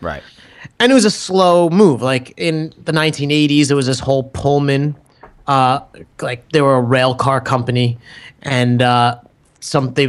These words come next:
Speaker 2: wanted higher wages, and they, they weren't willing to pay. So a hundred twenty-five thousand people went on strike, blah, blah, blah. The U S Army got involved under Grover Cleveland.
Speaker 1: So strike meaning they just stopped working.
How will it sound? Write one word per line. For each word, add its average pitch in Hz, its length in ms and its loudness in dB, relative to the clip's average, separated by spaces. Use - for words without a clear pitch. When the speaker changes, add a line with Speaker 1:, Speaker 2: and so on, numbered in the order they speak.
Speaker 2:
wanted 127 400 0
higher 123 300 0
wages, 143 600 4
and 120 140 -2
they, 123 100 0
they 127 120 -2
weren't 127 240 0
willing 127 260 2
to - 100 -6
pay. 156 480 0
So 135 160 -2
a 113 40 -2
hundred 147 300 2
twenty-five 135 480 0
thousand 123 320 0
people 120 200 -2
went 110 140 -2
on 113 100 -2
strike, 175 600 0
blah, 131 200 2
blah, 123 120 2
blah. 151 480 2
The 147 100 2
U 156 200 6
S 135 100 -4
Army 156 380 0
got 147 220 0
involved 139 680 0
under 127 200 -6
Grover 120 340 -2
Cleveland. 147 720 0
Speaker 1:
So 151 100 -6
strike 170 320 0
meaning 135 200 0
they 117 100 -4
just 104 120 -6
stopped 92 240 -8
working. 85 340 -12